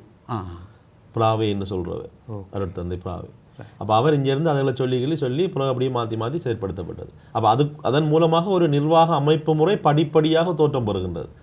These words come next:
Speaker 2: எங்களுடைய திருச்சபை உருவாக்கப்படுறதுக்குரிய அடித்தாளம் இங்க தான் விடப்படுறது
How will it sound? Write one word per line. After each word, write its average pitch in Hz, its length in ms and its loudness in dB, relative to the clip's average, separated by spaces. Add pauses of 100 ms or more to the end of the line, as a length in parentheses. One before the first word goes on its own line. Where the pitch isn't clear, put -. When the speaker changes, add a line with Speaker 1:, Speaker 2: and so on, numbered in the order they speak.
(320)
Speaker 2:
எங்களுடைய 127 800 2
திருச்சபை 151 600 2
உருவாக்கப்படுறதுக்குரிய 139 1120 0
அடித்தாளம் 120 960 -2 (640)
இங்க 147 220 4
தான் 175 180 0
விடப்படுறது 120 420 0